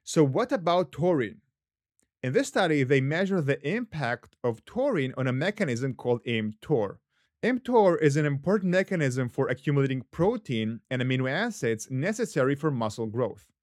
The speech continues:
And this study specifically investigated mTOR in the muscles of the mice that were not exercising, but were supplemented with taurine.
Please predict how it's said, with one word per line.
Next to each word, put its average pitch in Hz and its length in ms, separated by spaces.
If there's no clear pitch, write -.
And 120 160
this 254 160
study 226 400
specifically - 1120
investigated 143 840
mTOR 135 480
in 196 100
the 220 140
muscles 214 680
of 151 120
the 170 100
mice 165 280
that 131 200
were 127 180
not 135 460
exercising, 120 680
but 143 180
were 147 120
supplemented 147 640
with 131 200
taurine. 156 460